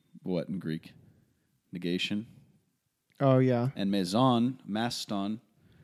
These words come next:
Speaker 1: think of mase-, um, mastectomy. What do you call it? The surgery,
Speaker 2: What?
Speaker 1: the
Speaker 2: It's
Speaker 1: removal
Speaker 2: male, m-
Speaker 1: of the woman's, yeah, of the woman.
Speaker 2: male organs?
Speaker 1: <laughs> No, not that one.
Speaker 2: Oh,
Speaker 1: Uh,
Speaker 2: no,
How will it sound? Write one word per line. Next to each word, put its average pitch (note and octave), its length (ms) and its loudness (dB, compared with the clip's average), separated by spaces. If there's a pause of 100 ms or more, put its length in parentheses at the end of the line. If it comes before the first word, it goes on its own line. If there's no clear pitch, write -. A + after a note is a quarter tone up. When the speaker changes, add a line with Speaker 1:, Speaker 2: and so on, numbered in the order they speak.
(200)
Speaker 1:
think G2+ 160 -8
of F2+ 100 -6
mase-, F#2 240 -4 (380)
um, D#2+ 420 -6 (520)
mastectomy. D#2+ 600 -6 (640)
What - 80 -12
do E2 40 -6
you E2 60 -8
call F2+ 180 -8
it? F#2 40 -12 (1200)
The - 60 -14
surgery, F#2 460 -2
Speaker 2:
What? F2 100 -10
Speaker 1:
the F#2 60 -8 (100)
Speaker 2:
It's B2+ 100 0
Speaker 1:
removal F2+ 420 -2 (1120)
Speaker 2:
male, C3+ 540 8
m- G3+ 540 0
Speaker 1:
of F#2 160 -6
the F2+ 100 0
woman's, G2 440 -2
yeah, G2 180 0
of E2 200 -8
the F#2 80 -8
woman. F2+ 120 0
Speaker 2:
male C#3+ 260 8
organs? D#3 560 2
Speaker 1:
<laughs> - 40 -18
No, - 180 -4 (160)
not B2+ 340 -2
that F#2+ 180 -8
one. G2 180 -8 (580)
Speaker 2:
Oh, F#3+ 180 8
Speaker 1:
Uh, F3 40 8
Speaker 2:
no, C#3 240 8